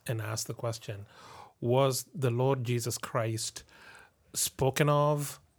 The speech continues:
glorified, uh, made it, like, it was clear to everyone there who it is that is being worshipped here?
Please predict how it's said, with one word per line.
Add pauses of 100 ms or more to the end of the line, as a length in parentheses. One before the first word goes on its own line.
glorified, (560)
uh, (280)
made
it, (140)
like,
it
was
clear
to
everyone
there (340)
who
it
is
that
is
being
worshipped
here?